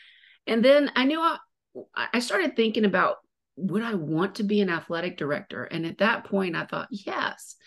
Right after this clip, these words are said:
But as a female in the field, I had to figure out what was my angle,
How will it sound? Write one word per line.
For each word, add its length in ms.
But 100
as 160
a 40
female 560
in 100
the 100
field, 360
I 40
had 200
to 60
figure 340
out 200
what 220
was 160
my 180
angle, 560